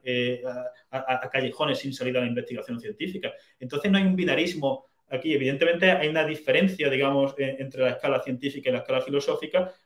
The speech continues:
pero hay un, un, un entretejimiento tan com-, tan complejo, eh, hay una retroalimentación tan, tan compleja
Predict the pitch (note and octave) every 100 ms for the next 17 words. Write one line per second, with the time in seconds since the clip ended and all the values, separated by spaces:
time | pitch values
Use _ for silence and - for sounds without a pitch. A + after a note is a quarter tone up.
0 | _ C3+ B2+ C3 D3 E3 D3+ D#3+ - D#3
1 | F3 D#3 D3 D3+ C#3+ C#3 C3+ C#3+ - -
2 | C#3+ D#3 F#3 - _ - F3+ F#3 G3 -
3 | C#3 D#3 F#3 - C3 B2+ B2+ - - C3+
4 | D#3+ E3 E3 E3 D#3+ D3 C#3+ C#3+ C3+ C3
5 | - D#3 B2 - _ _ _ - C3+ C3
6 | C3 C3+ C#3 D#3 C3+ C#3 C3+ F#3